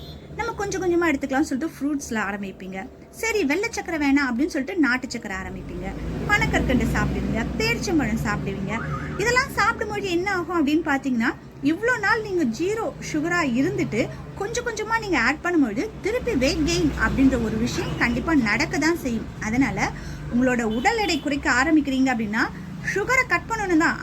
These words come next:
ஆனா எந்த சுகர் அப்படின்றத நீங்க தெளிவா தெரிஞ்சுக்கோங்க. இந்த வெள்ளை சர்க்கரை அப்படின்ற ஒன்று இருக்கு பாத்தீங்களா, அதை லைஃப் லாங் நீங்க எடுத்துக்காம இருந்தாலே உங்களோட தொப்பை வந்து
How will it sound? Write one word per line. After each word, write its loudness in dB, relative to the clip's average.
ஆனா 2
எந்த 0
சுகர் 2
அப்படின்றத 0
நீங்க 6
தெளிவா 4
தெரிஞ்சுக்கோங்க. 2
இந்த 0
வெள்ளை 2
சர்க்கரை 0
அப்படின்ற 4
ஒன்று 0
இருக்கு -4
பாத்தீங்களா, 2
அதை -2
லைஃப் 0
லாங் 0
நீங்க 8
எடுத்துக்காம 2
இருந்தாலே 4
உங்களோட 4
தொப்பை -4
வந்து 2